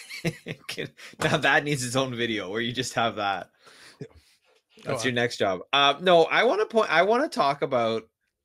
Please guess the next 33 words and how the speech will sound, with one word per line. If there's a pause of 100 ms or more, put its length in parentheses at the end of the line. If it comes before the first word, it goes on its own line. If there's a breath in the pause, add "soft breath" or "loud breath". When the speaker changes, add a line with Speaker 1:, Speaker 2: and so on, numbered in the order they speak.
(120)
Speaker 1:
Boston
for
a
bit. (260 soft breath)
Now,
obviously, (500)
when
I
first
had
this
thought, (100)
uh,
they
weren't
down
two
noth-, (100)
two
games
to
nothing
as
of
the
time
of
I'm
saying
this. (200)
Obviously,
they
play